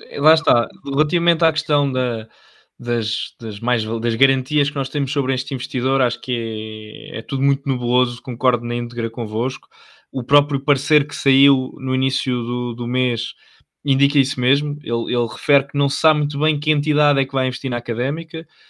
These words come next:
e refere que não há garantias bancárias. E isso foi questionado ao Afonso Pedrosa, e o Afonso Pedrosa, a meu ver, aí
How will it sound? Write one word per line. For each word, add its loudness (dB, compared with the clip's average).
e 4
refere 4
que -8
não 4
há 6
garantias 2
bancárias. 0
E -2
isso -2
foi 2
questionado 0
ao 2
Afonso -4
Pedrosa, 2
e -2
o -2
Afonso -10
Pedrosa, -2
a -2
meu -4
ver, 0
aí -4